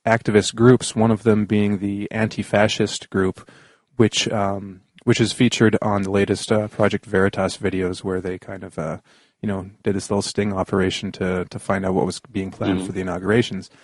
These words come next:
Speaker 1: So the anti-fascist group, I don't know a whole lot about them, um, except that they're an organized group, and, um, they and others have adopted this, um, this slogan, and you can see it in one of the pictures for today's show,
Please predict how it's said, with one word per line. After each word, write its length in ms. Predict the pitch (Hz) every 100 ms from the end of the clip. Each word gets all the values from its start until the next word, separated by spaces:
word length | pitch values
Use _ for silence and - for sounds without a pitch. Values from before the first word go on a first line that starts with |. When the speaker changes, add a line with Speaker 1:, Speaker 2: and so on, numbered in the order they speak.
| _ _ _
Speaker 1:
So 340 | - 120 110
the 100 | 110
anti-fascist 520 | 135 117 113 113 101
group, 420 | - 110 107 - - _
I 60 | 120
don't 160 | 143 131
know 140 | 113
a 40 |
whole 120 | 104 107
lot 160 | 104
about 260 | 98 107 113
them, 340 | 135 123 120 -
um, 180 | 107 101
except 300 | 98 - 113
that 140 | 107
they're 160 | 107 101
an 80 | 104
organized 500 | 107 98 98 95 -
group, 420 | 95 98 - -
and, 500 | - 101 98 98 92 - _ _ _ _ -
um, 640 | 104 110 104 92 90 80 -
they 260 | 120 120 117
and 120 | 104
others 380 | 123 113 107 -
have 180 | 113 101
adopted 400 | 104 107 113 104
this, 340 | 98 - - _ _ _ _
um, 460 | 107 92 85 85 87
this 140 | 104 -
slogan, 600 | - 120 120 110 95 - _ _ _ -
and 120 | 110
you 60 | 107
can 140 | 107
see 160 | - 120
it 80 |
in 80 | 104
one 100 | 101
of 40 | 98
the 60 |
pictures 340 | - 120 - 101
for 120 | -
today's 280 | 98 98 95
show, 440 | - 117 107 98